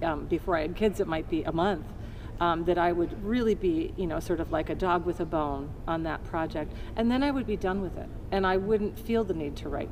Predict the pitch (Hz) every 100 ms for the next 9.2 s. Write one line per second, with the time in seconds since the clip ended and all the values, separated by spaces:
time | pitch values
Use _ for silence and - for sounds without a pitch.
0 | - 143 139 147 143 139 156 - - 196
1 | 190 - - - - 208 - 202 208 202
2 | 233 220 202 180 170 170 151 180 185 156
3 | 147 170 165 151 - - 165 160 185 185
4 | 254 247 190 151 - - - - - -
5 | - 214 247 247 220 277 254 208 170 165
6 | 151 147 151 180 156 151 143 147 - 196
7 | - 214 214 - - - 349 190 147 -
8 | - 247 330 294 233 220 - 170 175 170
9 | 202